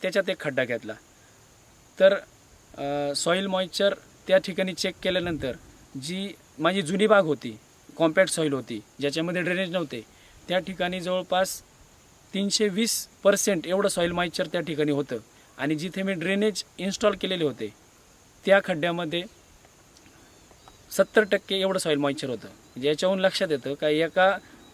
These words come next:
अ, एका सेम एकाच प्रकारच्या जमिनीमध्ये जिथे ड्रेनेज नाही आहे, तिथे तीनशे वीस टक्के पाणी आहे त्या जमिनीत आणि जिथे ड्रेनेज बसवलं आहे, तिथे सत्तर टक्के पाणी आहे.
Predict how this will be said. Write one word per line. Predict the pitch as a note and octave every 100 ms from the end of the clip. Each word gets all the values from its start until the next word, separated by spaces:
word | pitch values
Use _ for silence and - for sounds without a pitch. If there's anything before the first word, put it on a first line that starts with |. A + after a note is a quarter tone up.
| -
अ, | D3 C#3+ C#3+ C#3 C#3 D3
एका | D#3+ G3 F#3+ -
सेम | - G3+ A3 A#3+ - - -
एकाच | F#3 A#3 A3+
प्रकारच्या | A3 G#3 F#3 F3+
जमिनीमध्ये | F#3 F3+ F3+ E3 D3+ - - - -
जिथे | D3 F#3+ G#3 G3
ड्रेनेज | D#3+ F3+ F#3 G3+ -
नाही | D#3+ F#3 G#3+ G3+
आहे, | G#3 - G#3
तिथे | G3 G#3+ G3+ - - -
तीनशे | G#3 G#3 G#3+
वीस | A#3 -
टक्के | - -
पाणी | G#3+ F3 D#3+
आहे | A#2 G#2+ -
त्या | C#3+
जमिनीत | C#3+ C#3 B2+ B2 - - - -
आणि | C3+ D3+
जिथे | F3 F#3
ड्रेनेज | E3 F3+ G3
बसवलं | F#3+ F3+ F3 D3+
आहे, | D3+ - - - -
तिथे | F3 F3 F#3+ - - -
सत्तर | F3+ - F3
टक्के | D#3 -
पाणी | C3+ C3
आहे. | A2+